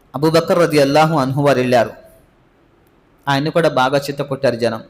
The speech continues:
తీసుకుని వెళ్ళిపోయారు ఇంటికి. దాని తర్వాత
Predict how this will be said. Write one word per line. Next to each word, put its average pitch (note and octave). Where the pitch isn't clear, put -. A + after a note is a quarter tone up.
తీసుకుని D3
వెళ్ళిపోయారు C3+
ఇంటికి. B2
దాని F#3+
తర్వాత A#3